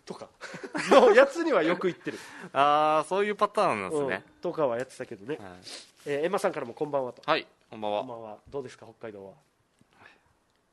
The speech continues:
Speaker 1: あったかくなりましたか？
Speaker 2: 立ってますかね。どうですかね。沖縄ちょっと暑くなっちゃったんですけどね。
Speaker 1: えー、円楽さんから、「明日は富浜、これ、ソータ？あいつ名前なんていうの？
Speaker 2: シュータですね。
Speaker 1: シュータか。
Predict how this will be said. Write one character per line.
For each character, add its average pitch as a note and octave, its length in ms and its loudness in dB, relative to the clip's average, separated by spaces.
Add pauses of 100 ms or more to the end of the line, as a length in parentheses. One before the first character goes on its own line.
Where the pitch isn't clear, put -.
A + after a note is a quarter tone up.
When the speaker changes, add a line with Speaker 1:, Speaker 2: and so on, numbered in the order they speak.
(100)
Speaker 1:
あ G2+ 60 -18
っ - 20 -18
た - 80 -20
か C3+ 120 -16
く C3 40 -14
な A#2 80 -16
り C3 60 -12
ま D3 80 -16
し - 80 -20
た D3 60 -20
か？ A#2 120 -20 (280)
Speaker 2:
立 - 80 -20
っ - 40 -20
て - 160 -20
ま C3 80 -16
す - 80 -20
か A2+ 120 -8
ね。 B2 140 -10
ど A#2+ 100 -12
う D3+ 60 -8
で - 40 -14
す - 60 -20
か A#2+ 100 -8
ね。 A2+ 60 -8
沖 A2 160 -12
縄 B2+ 120 -6
ち - 80 -8
ょ C3+ 40 -10
っ - 20 -20
と - 140 -2
暑 - 160 -4
く C#3 80 -10
な A#2+ 80 -10
っ - 20 -20 (100)
ち - 100 -8
ゃ D3+ 40 -4
っ - 40 -10 (140)
た A#2 120 -4
ん A2 140 -14 (180)
で G#2 180 -14
す - 100 -20
け F#2 120 -12
ど F#2 120 -18
ね。 A2 200 -10 (540)
Speaker 1:
え A2+ 800 -16 (760)
ー、 D#3 40 -8
円 D#3+ 120 -10
楽 C#3 200 -10
さ - 120 -18
ん G#2 100 -16
か G#2 100 -20
ら、 G2+ 200 -18
「明 A#2+ 40 -20 (160)
日 F#3+ 60 -2
は D#3+ 140 0
富 D#3+ 220 -10
浜、 D#3+ 380 -6 (1040)
こ D#3+ 120 -6
れ、 D3 220 -4
ソ C4 280 -4
ー D#4 60 -6
タ？ A2+ 240 -4
あ D3+ 80 -4
い D#3 40 -10
つ C#3+ 120 -10
名 D3+ 80 -2
前 A3 160 -6
な - 20 -2
ん A3+ 40 -2
て F3 60 2
い F#3 60 2
う F3+ 40 -2
の？ - 0 -
Speaker 2:
シ - 0 -
ュ - 0 -
ー - 20 -10
タ A#2+ 100 6
で G2 60 2
す - 80 -2
ね。 - 60 -2
Speaker 1:
シ - 40 -2
ュ - 40 -6
ー - 20 -14
タ - 100 -8
か。 - 180 -14